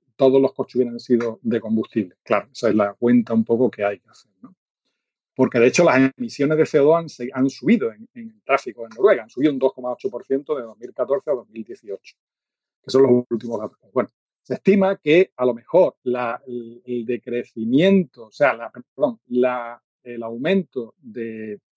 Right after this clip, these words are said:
de emisiones hubiera sido aproximadamente de un diez por ciento si no se hubiera tomado ninguna medida de coche eléctrico, ¿vale? Un, un poco menos del diez por ciento. Si le con-,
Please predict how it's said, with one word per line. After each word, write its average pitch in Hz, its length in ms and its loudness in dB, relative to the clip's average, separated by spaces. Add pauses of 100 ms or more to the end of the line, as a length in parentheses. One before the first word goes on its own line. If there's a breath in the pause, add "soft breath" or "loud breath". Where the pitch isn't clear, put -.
(120)
de 120 140 2
emisiones 160 560 2
hubiera 135 340 6
sido 156 420 -2 (640)
aproximadamente 151 1500 0 (100)
de 123 160 -6
un 123 180 -2
diez 120 200 2
por 110 180 -14
ciento 135 400 0
si 120 140 -14
no 123 80 -6
se 127 100 -10
hubiera 131 200 4
tomado 135 300 -4
ninguna 131 340 -4
medida 139 220 -2
de 120 80 -4
coche - 260 -20
eléctrico, - 260 -20 (220)
¿vale? 127 200 -4 (100)
Un, 117 360 -12 (140)
un 107 220 -14
poco 131 220 0
menos 131 240 0
del 101 160 -10
diez 101 140 -16
por - 160 -20
ciento. 90 240 -20
Si - 100 -10
le 104 80 -4
con-, 101 220 -16